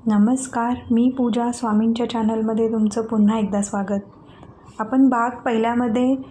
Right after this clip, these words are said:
डाळ तांदूळ कसे भिजवायचे ते पाहिलं होतं. आता ते मी बारीक करून दहा बारा तासासाठी या भांड्यामध्ये उब, उब देण्यासाठी ठेवलं होतं.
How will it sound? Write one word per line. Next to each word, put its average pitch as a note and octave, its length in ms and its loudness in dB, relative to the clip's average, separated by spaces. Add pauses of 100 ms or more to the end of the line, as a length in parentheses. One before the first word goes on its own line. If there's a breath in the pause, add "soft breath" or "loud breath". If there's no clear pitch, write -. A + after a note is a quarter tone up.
(280 loud breath)
डाळ A3+ 300 0
तांदूळ B3 260 0
कसे B3 320 -2
भिजवायचे A3 560 0
ते A#3+ 140 -2
पाहिलं G#3+ 340 0
होतं. A3 320 -2 (100)
आता A3+ 200 -2
ते A#3+ 160 -2
मी A#3+ 140 2
बारीक A3 460 0
करून A#3 320 0
दहा G#3 220 0
बारा A3 220 0
तासासाठी G#3+ 720 -2 (640 loud breath)
या A#3 200 0
भांड्यामध्ये A3+ 720 0 (200)
उब, G#3+ 340 2
उब B3 220 2
देण्यासाठी A3+ 540 0
ठेवलं A3 360 0
होतं. A3 360 -2